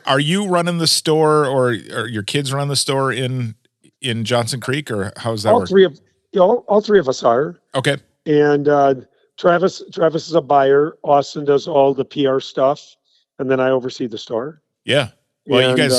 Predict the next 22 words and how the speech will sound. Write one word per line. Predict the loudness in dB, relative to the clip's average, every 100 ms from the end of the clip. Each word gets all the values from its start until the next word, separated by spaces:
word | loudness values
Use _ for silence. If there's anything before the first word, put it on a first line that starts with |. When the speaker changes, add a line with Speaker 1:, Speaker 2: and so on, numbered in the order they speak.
| 0
Speaker 2:
um, | 0
Speaker 1:
have | -2
a | -2
ton | -4 -2
of | 0 -2 -4
cool | -6 -4 -4
cars | -4 -2 -2 -4
that | -6
I | -8 -10 -14 _
see | -8 -4
all | -4
the | -6
time | -8 -6 -6
on | -6
social | -6 -8 -6
media. | -4 -4 -6 -12 -6 -6
Speaker 2:
<laughs> | -6 -10 -10 -8 -6 -8 -10 _ -20 -6 4
Yeah, | 4
we've | 4 2 2
been, | 2 0 _ _ _
we've, | 0 2 4 2
uh, | 2 2